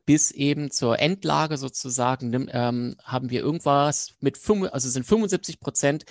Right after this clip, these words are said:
des, äh, Screens auf einmal verändert sozusagen. Irgendwas hat sich da, äh, eben in der Ansicht, äh, verändert.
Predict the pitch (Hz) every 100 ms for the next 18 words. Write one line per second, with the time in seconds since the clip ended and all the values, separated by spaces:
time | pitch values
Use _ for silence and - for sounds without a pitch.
0 | - - - - 131 123 - 131 127 -
1 | 143 151 - - 127 127 - 143 135 131
2 | 113 - - - - - - - - -
3 | _ _ _ _ _ _ _ _ - 143
4 | 147 135 123 120 - - 117 117 113 120
5 | - 110 - 110 110 113 120 110 110 104
6 | - 110 101 - 98 98 69 - -